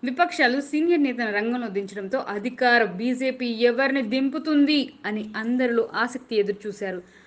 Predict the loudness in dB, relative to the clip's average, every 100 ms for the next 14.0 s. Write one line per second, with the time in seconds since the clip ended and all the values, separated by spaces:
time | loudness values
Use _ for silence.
0 | _ -8 -2 0 0 -2 0 2 4 2
1 | 2 2 2 0 -2 -2 -2 -2 -2 -2
2 | 0 0 -2 -10 -14 -20 _ 2 4 6
3 | 4 2 0 0 -6 -6 2 4 4 0
4 | 0 0 0 0 2 2 0 -4 -4 -4
5 | -4 -4 -4 -6 -6 -8 -4 -2 -2 0
6 | -2 0 0 2 0 0 0 0 0 0
7 | 0 0 -2 -2 -2 -2 -4 -6 -4 -6
8 | -4 -2 0 2 0 0 2 4 4 2
9 | 0 -2 0 0 0 -2 -2 -2 -4 -8
10 | -10 -6 -6 -6 -14 -20 -18 -10 -4 -2
11 | 0 0 0 0 0 0 0 -2 -4 -4
12 | 0 2 2 2 2 0 -4 -6 -2 -2
13 | -2 -2 -2 -2 0 -2 -2 -2 -4